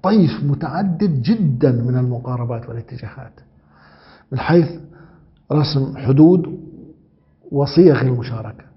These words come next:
حدود المشاركة، صيغها، أبعادها، أهدافها، وذلك بين من يجيز المشاركة فقط في السلطة التشريعية لتغيير التشريعات والقوانين،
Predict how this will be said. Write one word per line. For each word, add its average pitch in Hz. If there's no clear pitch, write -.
حدود 135
المشاركة، 127
صيغها، 127
أبعادها، 127
أهدافها، 123
وذلك 139
بين 139
من 139
يجيز 170
المشاركة 185
فقط 214
في -
السلطة 147
التشريعية 156
لتغيير 143
التشريعات 143
والقوانين، 147